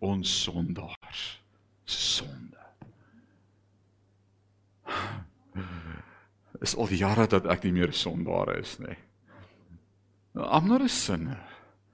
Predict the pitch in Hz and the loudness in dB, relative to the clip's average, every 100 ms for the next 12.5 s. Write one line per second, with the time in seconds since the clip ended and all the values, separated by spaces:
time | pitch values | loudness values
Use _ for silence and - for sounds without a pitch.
0 | _ _ _ _ _ _ 123 127 117 - | _ _ _ _ _ _ -2 2 6 6
1 | 170 139 87 85 - - - _ _ _ | 4 0 -4 -10 -16 -20 -20 _ _ _
2 | - - 175 170 - 131 131 - 120 110 | 0 2 4 2 0 0 0 0 4 6
3 | 90 90 - - - - - - - - | 4 2 -4 -8 -14 -20 -20 -20 -20 -12
4 | 107 104 139 139 135 131 110 135 156 - | -4 0 0 0 -2 -2 4 4 4 0
5 | - 90 82 - - - - - 120 110 | 0 -2 -2 -8 -16 -20 -14 -2 0 2
6 | 143 127 117 123 135 127 131 120 113 - | 2 2 4 4 4 0 0 0 0 -4
7 | 92 90 101 95 - 98 90 87 - - | -2 0 0 -2 -2 -2 -2 -4 -6 -6
8 | 90 - - - - - 64 - - - | -2 -2 -4 -8 -10 -8 -12 -14 -16 -16
9 | - - _ _ _ _ _ _ _ - | -18 -20 _ _ _ _ _ _ _ -10
10 | - 131 175 - - - - - - 160 | -6 -6 -8 -10 -20 -20 -20 -20 -4 2
11 | - 277 415 302 - 196 202 147 - - | 4 4 2 2 6 8 8 8 4 -2
12 | - - - - - | -6 -6 -8 -14 -14